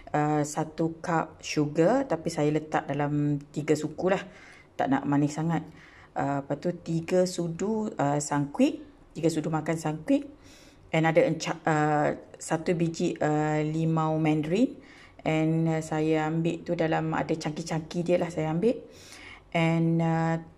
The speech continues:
te-, tiga biji telur. Uh, dan juga tepung lah. Tepung naik sendiri se-, sebanyak dua cup. Ha, so, inilah hasil dia. Mari kita tengok ya macam mana.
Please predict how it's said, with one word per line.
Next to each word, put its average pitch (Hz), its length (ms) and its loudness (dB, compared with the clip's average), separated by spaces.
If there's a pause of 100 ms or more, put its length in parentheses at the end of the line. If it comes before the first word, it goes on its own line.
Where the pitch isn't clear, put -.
te-, 226 400 2 (240)
tiga 190 240 2
biji 170 240 -2
telur. 165 400 0 (880)
Uh, 160 560 -4 (1300)
dan 160 320 0
juga 170 480 4
tepung 180 400 2
lah. 175 160 -8
Tepung 170 320 -2
naik - 160 -2
sendiri 170 240 -2
se-, 180 240 -6
sebanyak 156 720 -2
dua 143 160 -4
cup. - 240 -6 (560)
Ha, 135 160 -4
so, 151 480 0 (1120)
inilah 151 400 0
hasil 151 320 -2
dia. 185 480 0 (400)
Mari 143 160 -4
kita 139 320 -6
tengok 139 400 0
ya 156 160 0
macam 175 320 -4
mana. 175 560 2